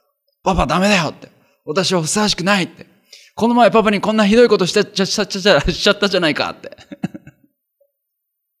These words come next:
そうやってその資格があるとか、ふさわしさがあるとか、そういうことを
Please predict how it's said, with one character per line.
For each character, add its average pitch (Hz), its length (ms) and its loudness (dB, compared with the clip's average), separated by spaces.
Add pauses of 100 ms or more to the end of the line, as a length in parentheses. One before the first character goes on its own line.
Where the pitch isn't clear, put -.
(480)
そ 254 100 -2
う 262 40 2
や - 20 2
っ 262 40 -18
て 240 80 -4
そ 233 100 -2
の 226 80 -2
資 - 260 -4
格 254 220 -2
が 202 200 -2
あ 233 60 2
る 220 80 -2
と 131 140 -4
か、 135 340 0
ふ - 80 -16
さ 202 180 -2
わ 220 100 -2
し - 120 -4
さ 170 140 -2
が 127 140 2
あ 165 40 2
る 180 80 -2
と 123 160 -6
か、 104 240 -2 (360)
そ 214 60 -4
う 233 40 2
い - 0 -
う 220 40 -4
こ 220 80 0
と 123 160 -4
を 113 60 -4